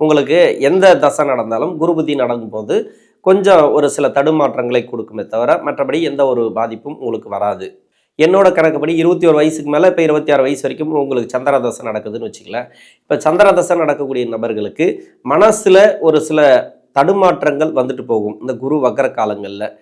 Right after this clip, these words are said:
நூத்தி பதினாறு நாட்கள்ல சரியான முடிவு எடுக்க முடியாம தடுமாறக்கூடிய வாய்ப்புகளை கொடுக்கும். வேலை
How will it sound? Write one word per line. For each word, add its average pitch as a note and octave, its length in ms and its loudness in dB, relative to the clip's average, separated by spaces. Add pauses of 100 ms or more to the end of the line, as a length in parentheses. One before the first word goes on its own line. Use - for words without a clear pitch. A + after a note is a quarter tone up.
(240)
நூத்தி E3+ 300 -2
பதினாறு D#3 360 4
நாட்கள்ல C#3 420 -2
சரியான C#3+ 300 0 (140)
முடிவு E3+ 260 -2
எடுக்க C3 240 -4
முடியாம A#2+ 340 -4 (240)
தடுமாறக்கூடிய A#2+ 640 -2
வாய்ப்புகளை G#2 420 -6 (240)
கொடுக்கும். G#2+ 320 -8 (760)
வேலை A3 300 8